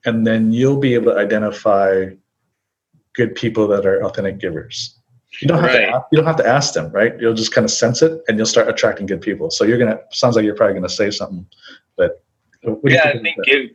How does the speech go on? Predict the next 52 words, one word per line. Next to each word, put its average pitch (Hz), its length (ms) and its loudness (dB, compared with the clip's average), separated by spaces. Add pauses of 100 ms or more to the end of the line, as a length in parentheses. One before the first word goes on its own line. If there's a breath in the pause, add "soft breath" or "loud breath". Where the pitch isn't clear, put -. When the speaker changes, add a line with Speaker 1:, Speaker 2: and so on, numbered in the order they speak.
Speaker 2:
yeah, 151 180 4
'cause 123 220 -2
giving 131 340 -2
is, 110 360 0
it's - 120 -2
kinda 185 340 2
like 123 260 2
a - 80 4
seed, 151 640 2 (180)
and, 120 200 2
like, 110 380 2 (400 soft breath)
and 131 120 4
it 120 120 -2
produces 131 560 2
something 120 360 2
in 117 240 2
you, 95 400 2 (380)
you 107 100 2
know, 107 300 2
and 113 320 0
the, 110 300 2
the 113 120 2
way 117 180 4
you 113 180 2
talk 113 300 0
to 110 80 -8
people, 107 360 -2
the 101 80 0
way 104 120 4
you 101 120 0
see 104 280 2
and, 98 220 -6
you 101 80 2
know, 95 120 0
treat 95 280 0
people. 95 540 0 (380 loud breath)
And, 107 120 2
like, 117 180 2
it's 120 200 2
like 110 160 2
you're 113 140 2
able 117 240 2
to 110 180 2
see, 127 220 4
it's 98 100 -2
like, 101 160 2
"Oh, 135 140 4
I 120 100 0
know 123 140 0
what 104 140 -2
seed 107 300 0
you, 101 120 0